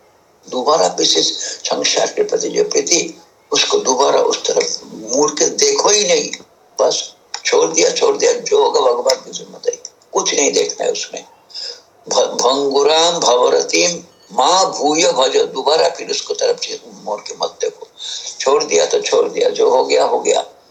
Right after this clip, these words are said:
क्योंकि ये जो है ना, हम इसी में बोलते हैं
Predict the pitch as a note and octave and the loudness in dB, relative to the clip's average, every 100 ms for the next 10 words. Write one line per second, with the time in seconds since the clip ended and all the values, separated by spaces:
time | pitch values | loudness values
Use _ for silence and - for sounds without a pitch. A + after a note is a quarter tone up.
0 | _ - D#3 - D3+ D3+ C#3 C#3 C#3+ C3 | _ -6 -6 -2 -4 -2 0 2 2 2
1 | C#3+ E3+ - - - _ - - B3 - | 2 2 0 -4 -18 _ -8 -6 -4 0
2 | - - - B3+ A#3+ A4 - - A#3+ - | 0 0 -4 -4 0 0 0 -4 -4 -10